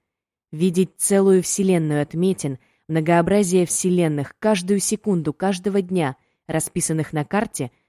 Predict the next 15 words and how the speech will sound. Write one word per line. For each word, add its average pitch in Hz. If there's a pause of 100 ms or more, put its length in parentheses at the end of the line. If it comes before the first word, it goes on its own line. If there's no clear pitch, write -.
(100)
доступной 160
только 180
ей. 147 (1300)
Это 175
была 170
совершенно 175
невозможная 165
фантазия, 147 (320)
но 160
в -
присутствии 175
Джулии 196
мое 175
ощущение 170
реальности 170